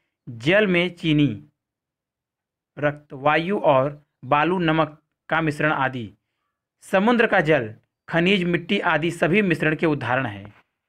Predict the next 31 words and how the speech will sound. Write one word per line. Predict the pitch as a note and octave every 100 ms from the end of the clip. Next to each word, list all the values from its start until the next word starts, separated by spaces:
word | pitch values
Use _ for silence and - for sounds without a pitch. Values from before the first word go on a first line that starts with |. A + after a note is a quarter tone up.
| _ _ _ _ _ _ _
किसी | F3+ E3 A#3
पदार्थ | G#3 E3+ F3 F#3
को | - F3
अन्य | F3+ G3+
प्रकार | G#3+ - E3+ F3
के | E3+
तत्वों | D#3 D3+ D3 G3
में | F#3 C#3+ C3+
भौतिक | B2 C#3+ G#3 A3 - _ _ -
प्रक्रम | D3 D3 D3+
द्वारा | C#3+ C3 C#3+
अलग | D3 D#3+ F3+
नहीं | E3 E3
किया | E3+ E3 D3
जा | C#3+
सकता | - C#3 - B2
है। | A#2
यह | A#2 E3
शुद्ध | F3 G3+ F#3+ G#3+ - _ _ _ _ _ -
पदार्थ | C#3 D3 D#3+
होते | D3+ C3+ D#3+
हैं, | B2+ A2 A2 _ _ -
जैसे | B2+ E3+ F3+ F3+
सोडियम | - E3+ D#3+ F3+
क्लोराइड, | E3+ D#3 D3+ E3+ E3+
चीनी | - E3 E3 F#3
आदि। | - C#3 C#3+ A#2+ - _ _ _ _ -
तत्व, | G3 G3 C3+ A#2 E3
एलिमेंट। | E3 E3+ D#3 A#2+ G#2+ - _ _ _ -
तत्व | G3+ G#3
किसी | G#3+ F#3 A3+